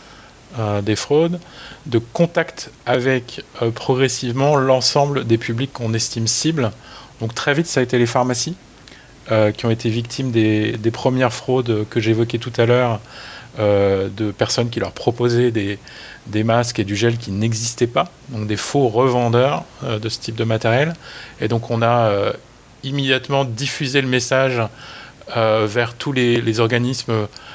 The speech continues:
régionaux et nationaux de, d'ordre des pharmaciens,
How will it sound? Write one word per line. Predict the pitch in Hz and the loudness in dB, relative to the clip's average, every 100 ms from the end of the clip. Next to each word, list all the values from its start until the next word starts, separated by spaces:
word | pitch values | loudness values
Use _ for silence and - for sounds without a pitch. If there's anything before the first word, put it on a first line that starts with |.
| - | -16
régionaux | - 107 127 117 131 123 123 127 | -2 2 2 2 2 2 2 2
et | 113 | 0
nationaux | 107 110 - 117 120 123 127 | -2 -2 -2 0 0 0 -2
de, | 110 101 98 98 104 117 - - | -2 -2 -4 -6 -8 -14 -14 -2
d'ordre | 113 110 104 | 0 2 0
des | 104 | 0
pharmaciens, | - 101 101 95 - | 0 -2 -2 -2 -2